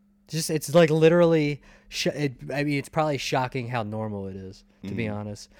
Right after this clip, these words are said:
Speaker 1: The only, and it was, like, never weird with her, like, kids or anything like that either.
Speaker 2: She has children?
Speaker 1: Yeah, yeah.
Speaker 2: How old
Speaker 1: Yeah.
Speaker 2: are her children?
Speaker 1: Close to my age. <laughs>
Speaker 2: Right.
Speaker 1: Closer to my age than her a-, than her age,
Speaker 2: Have they
Speaker 1: probably.
Speaker 2: ever been groomed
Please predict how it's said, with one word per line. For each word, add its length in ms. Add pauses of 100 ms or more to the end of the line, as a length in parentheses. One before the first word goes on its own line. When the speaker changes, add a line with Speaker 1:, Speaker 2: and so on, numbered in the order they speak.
(160)
Speaker 1:
The 180
only, 480
and 160
it 100
was, 140
like, 220
never 300
weird 280
with 140
her, 100
like, 200
kids 260
or 80
anything 300
like 160
that 160
either. 320 (440)
Speaker 2:
She 120
has 100
children? 540
Speaker 1:
Yeah, 300
yeah. 260 (760)
Speaker 2:
How 140
old 80
Speaker 1:
Yeah. 60
Speaker 2:
are 20
her 80
children? 540 (1200)
Speaker 1:
Close 220
to 60
my 220
age. 400
<laughs> 60
Speaker 2:
Right. 440 (1200)
Speaker 1:
Closer 260
to 60
my 180
age 220
than 100
her 240
a-, 240
than 300
her 100
age, 140
Speaker 2:
Have 160
they 80
Speaker 1:
probably. 60
Speaker 2:
ever 200
been 80
groomed 440